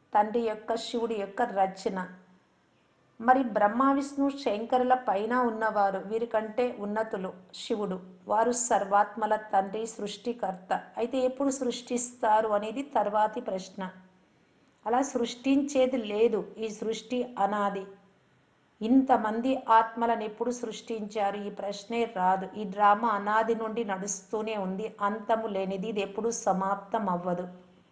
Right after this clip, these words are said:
ఈ విషయాలు పిల్లలైన మీరు కూడా నంబర్ వారుగా అర్థం చేసుకుంటారు. ఇది చాలా సహజం. ఒక్క తండ్రి తప్ప ఇతరులు ఎవ్వరిపైన ఆకర్షణ ఉండరాదు.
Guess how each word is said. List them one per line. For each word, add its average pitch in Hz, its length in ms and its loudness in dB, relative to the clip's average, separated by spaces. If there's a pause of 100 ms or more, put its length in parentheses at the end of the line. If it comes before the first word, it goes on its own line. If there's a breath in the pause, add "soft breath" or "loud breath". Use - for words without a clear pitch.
(800)
ఈ 247 120 2
విషయాలు 269 520 4
పిల్లలైన 247 600 2
మీరు 240 260 0
కూడా 226 240 2
నంబర్ 214 380 -2
వారుగా 220 400 2
అర్థం 208 380 -2
చేసుకుంటారు. 196 640 -4
ఇది 202 240 -6 (100)
చాలా 202 260 2
సహజం. 190 580 -4 (1040)
ఒక్క 208 240 2
తండ్రి 220 400 2
తప్ప 233 300 0
ఇతరులు 214 500 0
ఎవ్వరిపైన 196 640 0
ఆకర్షణ 202 720 -2
ఉండరాదు. 190 720 0